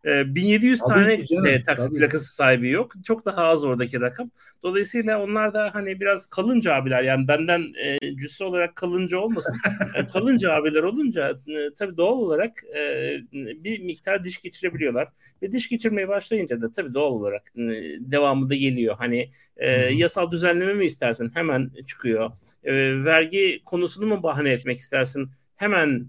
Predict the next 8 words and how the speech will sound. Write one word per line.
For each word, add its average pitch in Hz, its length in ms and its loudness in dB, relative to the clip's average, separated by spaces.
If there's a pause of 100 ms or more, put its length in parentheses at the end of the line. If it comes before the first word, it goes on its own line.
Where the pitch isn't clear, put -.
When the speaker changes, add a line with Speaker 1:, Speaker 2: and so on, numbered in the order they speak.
(100)
Speaker 1:
e, 113 380 -2 (680)
şeye 110 400 0 (640)
geliyor, 113 460 0
hani 113 260 -4
gündeme 120 340 0
geliyor. 117 360 -4
Dolayısıyla, 143 560 -6 (440)
e, - 60 -6